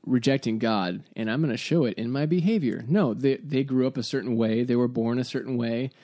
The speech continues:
They were affected by certain factors growing up, and they are at this moment who they are because of those.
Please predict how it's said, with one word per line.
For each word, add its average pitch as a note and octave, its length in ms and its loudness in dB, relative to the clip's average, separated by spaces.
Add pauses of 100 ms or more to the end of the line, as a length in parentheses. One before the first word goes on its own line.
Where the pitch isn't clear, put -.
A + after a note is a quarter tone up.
(160)
They B2+ 60 0
were C3+ 120 4
affected B2 380 -2
by A#2 140 0
certain B2 520 -2 (320)
factors B2 440 2
growing B2 380 2
up, A#2 240 0 (680)
and A2+ 480 2 (520)
they C3 220 4
are B2 500 2 (260)
at B2 220 0
this B2+ 180 2
moment C3 440 4
who B2+ 200 4
they A#2+ 140 4
are A#2+ 540 2
because C#3 400 2
of C#3 100 4
those. A2+ 520 2